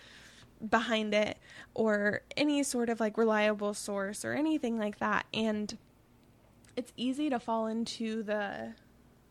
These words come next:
it's easy to fall into the trap of being like, Well, you know, my my best friend, who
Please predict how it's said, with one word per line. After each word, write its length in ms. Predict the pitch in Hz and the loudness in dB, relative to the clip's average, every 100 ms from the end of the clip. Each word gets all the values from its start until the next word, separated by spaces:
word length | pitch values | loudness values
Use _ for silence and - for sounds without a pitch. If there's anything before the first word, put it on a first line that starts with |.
| - - - | -20 -16 -10
it's 160 | 226 | -6
easy 220 | 262 302 | -6 -4
to 60 | 370 | -4
fall 180 | - 277 | -4 -2
into 160 | 269 | -2
the 100 | 262 | -2
trap 420 | 240 - 185 - - | -4 -4 -4 -4 -6
of 160 | 226 190 | -6 0
being 340 | 226 220 214 | 0 2 0
like, 260 | 214 208 - - - - _ | 0 -2 -8 -20 -20 -20 _
Well, 440 | 233 240 214 214 220 | -6 -2 -2 -4 -8
you 100 | 233 | -6
know, 360 | 226 208 208 208 - - - - - - - | -4 -4 -6 -8 -14 -20 -20 -20 -20 -14 -4
my 640 | 226 240 269 262 262 269 269 - - | 0 2 0 0 -4 -8 -12 -16 -6
my 240 | 254 285 | 0 0
best 320 | 285 262 - | 0 -2 -6
friend, 480 | - 254 247 214 214 | -4 -4 -2 -4 -6
who 520 | 220 233 220 208 214 | -6 -2 -2 -2 -6